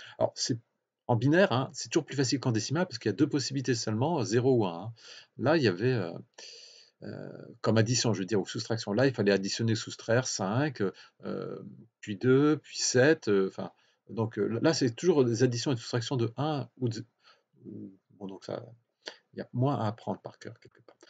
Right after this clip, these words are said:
Donc, euh, je rajoute un ici. Donc, pour que ça marche, il faut que je rajoute un ici aussi. Donc, ça me fait du coup un, zéro, un. Il va y avoir, euh, une cascade de,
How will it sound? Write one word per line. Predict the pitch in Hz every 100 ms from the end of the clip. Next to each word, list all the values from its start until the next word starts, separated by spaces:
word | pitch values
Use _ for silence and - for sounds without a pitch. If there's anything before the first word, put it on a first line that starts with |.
| _
Donc, | 131 117 120
euh, | 107 104
je | -
rajoute | 165 165 -
un | 135
ici. | 113 110 -
Donc, | 98
pour | - 185
que |
ça | 165
marche, | 127 185
il | -
faut | 107
que | 104
je |
rajoute | 104 110 117
un | 131
ici | 123 - 120
aussi. | - -
Donc, | - -
ça | -
me | 101
fait | -
du | 101
coup | - -
un, | 120 113 - - _
zéro, | - 87 -
un. | - 131 175 - _ _ -
Il |
va | 98
y |
avoir, | 98 87 104 104 _ _ _
euh, | 92 - 117 117 _ _ _ _
une | 98
cascade | - 110 - 98 - - _ 92
de, | 85 95